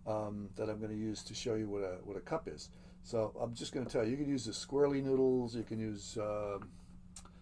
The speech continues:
the egg noodles, it doesn't matter. And you can use a bunch of them in a bowl, doesn't make any difference. You can even use, I guess you could use, uh,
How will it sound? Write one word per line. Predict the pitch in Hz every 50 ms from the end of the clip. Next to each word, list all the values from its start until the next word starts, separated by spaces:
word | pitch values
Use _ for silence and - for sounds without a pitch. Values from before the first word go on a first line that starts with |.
| - -
the | - 120 - -
egg | 147 156 139 135
noodles, | 147 147 143 139 139 135 131 131 127 120 -
it | 123 113
doesn't | 127 120 110 107
matter. | 95 87 85 82 82 - - - - - - - - - - -
And | 127 135
you | 139 131
can | 117 147 147
use | 147 135 127
a | 120
bunch | 104 120 127 127 -
of | 117 92
them | 90 82 - - - - - - - - - - - - - - - - - - - - - - - - - - -
in | 110
a | 101
bowl, | - - - 110 117 123 123 120 120 120 120 120 113 117 - - - -
doesn't | 107 104 92 82
make | 80 80 78 - 78
any | 78 80
difference. | 80 85 85 87 85 - - - - - - - - - - 127
You | 135 131
can | 143 139
even | 135 131 123 127
use, | 131 127 113 - - - - - - - - - -
I | 113
guess | 113 - - -
you | 151
could | 135 135
use, | 127 123 117 104 98
uh, | 113 107 104